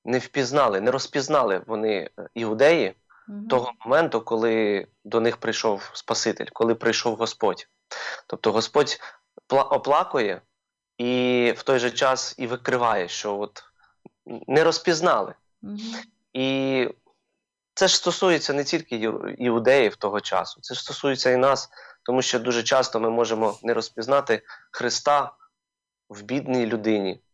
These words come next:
Speaker 1: в тому, то-, той, хто прохає про допомогу, подорожуючому та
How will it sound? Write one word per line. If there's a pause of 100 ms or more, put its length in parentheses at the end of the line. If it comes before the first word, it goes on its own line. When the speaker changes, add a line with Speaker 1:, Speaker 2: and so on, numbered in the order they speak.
(400)
Speaker 1:
в
тому,
то-, (100)
той,
хто
прохає
про
допомогу, (580)
подорожуючому
та